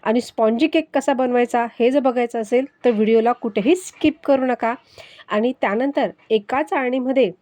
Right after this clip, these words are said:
मी एक कप मैदा, त्यानंतर एक मोठा चमचा जो आहे तो आहे कस्टर्ड पावडर, त्यानंतर इथे अर्धा कप आहे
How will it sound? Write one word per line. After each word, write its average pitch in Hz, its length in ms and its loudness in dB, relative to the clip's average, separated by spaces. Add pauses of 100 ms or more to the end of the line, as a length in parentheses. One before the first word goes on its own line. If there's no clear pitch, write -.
(140)
मी 233 160 -2 (100)
एक 233 220 0
कप - 120 0 (160)
मैदा, 202 400 0 (380)
त्यानंतर 220 480 0 (260)
एक 269 220 0 (320)
मोठा 226 400 -2
चमचा 233 400 -4
जो 233 100 -2
आहे 220 180 -2
तो 214 140 -4
आहे 208 220 0
कस्टर्ड 247 480 -2
पावडर, 233 400 2 (840)
त्यानंतर 247 540 -2 (340)
इथे 226 440 -2
अर्धा 202 300 0
कप 277 220 -4 (120)
आहे 240 300 0